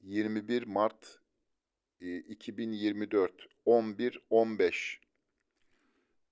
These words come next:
de sona eriyor. Beş yüz elli beş bin liradan çıkıyor ihaleye. Yet-, yetmiş dört bin lira teminatı var. Altı yüz kırk sekiz, dokuz yüz altmış bir, altı silindirli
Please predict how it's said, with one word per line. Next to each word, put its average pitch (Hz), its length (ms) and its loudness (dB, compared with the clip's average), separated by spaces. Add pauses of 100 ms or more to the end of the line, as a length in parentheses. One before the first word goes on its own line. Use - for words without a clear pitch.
(220)
de 113 220 2
sona 113 320 -4
eriyor. 85 420 0
Beş 110 300 0
yüz 110 80 -6
elli 110 260 0
beş 117 280 0
bin 110 160 -6
liradan 107 720 2
çıkıyor 90 580 -4 (460)
ihaleye. 87 720 -2 (220)
Yet-, 95 340 -4
yetmiş 110 460 -6
dört 113 240 -4
bin 98 140 -8
lira 113 320 2 (280)
teminatı 104 640 -4
var. 82 300 -4 (1120)
Altı 101 360 0
yüz 110 160 -10
kırk 113 220 -6
sekiz, 120 460 -6
dokuz 110 300 -2
yüz 104 120 -4
altmış - 480 -2
bir, 117 340 -4 (440)
altı 101 340 2
silindirli 101 880 -2